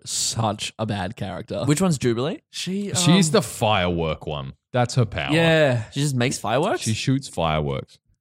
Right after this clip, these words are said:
Speaker 2: That's funny.
Speaker 3: And I mean, that's, that's,
Speaker 2: That's
Speaker 3: arguably better than Skin.
Speaker 1: Yeah.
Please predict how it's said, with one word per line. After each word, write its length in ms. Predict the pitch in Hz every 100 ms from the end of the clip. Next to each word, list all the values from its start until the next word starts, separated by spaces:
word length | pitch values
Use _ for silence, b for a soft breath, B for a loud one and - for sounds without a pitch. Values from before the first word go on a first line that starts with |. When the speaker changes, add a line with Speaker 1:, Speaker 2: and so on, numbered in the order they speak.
| -
Speaker 2:
That's 180 | 113
funny. 360 | - - - - _ _ -
Speaker 3:
And 160 | 127
I 60 | 131
mean, 360 | 135 131 131 -
that's, 500 | 135 117 135 247 -
that's, 300 | 156 170 175
Speaker 2:
That's 20 | -
Speaker 3:
arguably 760 | 131 135 139 127 117 110 107
better 280 | 90 92 82
than 180 | 78 87
Skin. 460 | - - 92 73 143
Speaker 1:
Yeah. 380 | 196 131 113